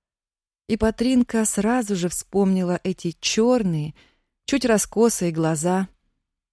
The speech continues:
прямой взгляд, дерзкую улыбку, растрёпанные, коротко остриженные волосы,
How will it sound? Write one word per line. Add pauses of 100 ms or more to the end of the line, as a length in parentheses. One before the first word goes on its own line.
(220)
прямой
взгляд,
дерзкую
улыбку, (600)
растрёпанные, (220)
коротко
остриженные
волосы,